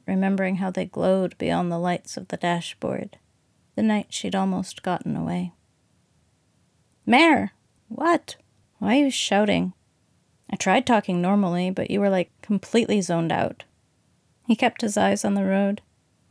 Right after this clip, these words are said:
"You looked really sad." "I'm not." "I, uh, noticed you aren't wearing my ring." "Oh, sorry." "Where was it?" "Maybe still in the playground." "Shit. It didn't really fit."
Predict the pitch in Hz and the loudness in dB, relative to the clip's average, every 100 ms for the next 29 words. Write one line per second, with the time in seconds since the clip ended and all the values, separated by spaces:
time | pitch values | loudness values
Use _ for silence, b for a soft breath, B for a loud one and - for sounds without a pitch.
0 | _ - 247 262 269 247 220 - 240 180 | _ 0 2 4 2 2 2 2 4 2
1 | 180 _ _ _ _ _ _ _ _ - | -4 _ _ _ _ _ _ _ _ -4
2 | 202 208 202 - _ _ _ _ _ _ | 0 2 0 -4 _ _ _ _ _ _
3 | _ _ - 233 240 240 233 214 208 196 | _ _ 2 4 6 6 6 6 2 -2
4 | _ _ _ _ - 240 247 247 - - | _ _ _ _ 4 6 6 4 0 -4
5 | 202 214 202 - 208 208 208 208 196 196 | -2 -2 -6 -2 0 2 2 4 2 2
6 | 202 190 196 _ _ _ _ _ _ - | 0 0 -4 _ _ _ _ _ _ -2
7 | 196 190 - _ _ _ - 220 202 196 | 0 0 -6 _ _ _ 0 2 4 2
8 | 208 _ _ _ _ _ _ _ _ 208 | -4 _ _ _ _ _ _ _ _ 0
9 | 226 214 226 185 - - _ _ _ 196 | 2 2 0 -2 -6 -10 _ _ _ -2
10 | 190 185 - 185 190 170 - 185 185 180 | 0 -2 0 0 0 -2 -4 -4 -2 -2
11 | 180 180 196 _ _ _ _ - - - | -4 -4 -8 _ _ _ _ -10 -8 -8
12 | - - _ _ _ _ _ _ _ 226 | -10 -20 _ _ _ _ _ _ _ 0
13 | 247 226 - 196 190 - 208 | 2 2 2 0 0 -2 -4